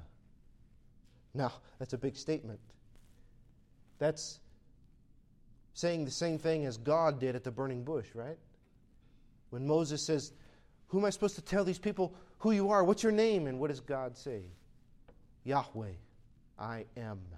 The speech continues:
Jesus says here, "That's my name." <laughs> "Before Abraham was, I am." Listen,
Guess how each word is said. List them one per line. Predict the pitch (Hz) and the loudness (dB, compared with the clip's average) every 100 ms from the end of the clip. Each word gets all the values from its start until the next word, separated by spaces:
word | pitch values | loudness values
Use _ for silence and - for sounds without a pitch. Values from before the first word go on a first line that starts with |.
| - - - - - - - - - - - - - - - - - - - - - - | -20 -20 -20 -20 -20 -20 -20 -20 -20 -20 -20 -20 -20 -20 -20 -20 -20 -20 -20 -20 -20 -14
Jesus | 92 131 117 110 | -4 -4 -2 -4
says | 120 107 | -4 -4
here, | - 131 98 - - - - - - - | -4 -4 -6 -14 -20 -20 -20 -20 -20 -14
"That's | - 113 | -12 -10
my | 110 113 | -10 -10
name." | 101 92 90 - - - - - - | -12 -14 -18 -20 -20 -20 -20 -20 -20
<laughs> | 101 - - - - - - - - - - | -20 -20 -20 -20 -20 -20 -20 -20 -20 -20 -10
"Before | 123 156 170 170 175 | -2 4 6 6 4
Abraham | 165 151 123 175 139 | 4 4 2 0 2
was, | 139 147 131 117 107 - - | 4 4 4 0 -6 -14 -4
I | 135 135 | 0 2
am." | 135 123 110 - - | 2 0 -4 -12 -4
Listen, | 156 175 | -2 0